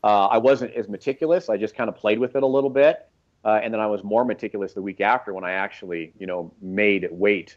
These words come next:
uh, for my, for my meet. Um, and, and both times it worked very, very well. Um, what I'm really, really interested in seeing is, as I get more experience doing this is, do we get that same effect over time?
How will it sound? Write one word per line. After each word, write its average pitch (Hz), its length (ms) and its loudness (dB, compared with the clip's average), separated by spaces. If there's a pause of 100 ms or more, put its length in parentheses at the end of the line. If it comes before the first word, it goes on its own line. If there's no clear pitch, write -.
uh, 82 360 -4 (160)
for 104 80 -4
my, 87 300 -2 (320)
for 98 100 -6
my 85 140 0
meet. 95 360 -2 (520)
Um, 92 420 0 (420)
and, 220 100 0
and 139 280 -4
both 165 260 4
times - 380 -4
it 107 100 -10
worked 110 260 -2 (200)
very, 113 300 2
very 113 180 0
well. 127 340 -2 (340)
Um, 101 440 -2 (140)
what 127 160 2
I'm 110 220 -2
really, 160 380 6
really 117 320 0
interested 101 600 -8
in 90 100 -12
seeing 98 380 -8
is, 90 180 -6
as 101 200 -6
I 98 140 4
get 110 240 0
more 107 320 4
experience 101 560 -4 (520)
doing 123 300 0
this 85 340 -4
is, 95 280 -2 (520)
do 147 160 6
we 156 100 8
get 139 240 4
that 113 260 2
same 131 220 -2
effect - 420 0
over 101 200 -4
time? 120 320 -8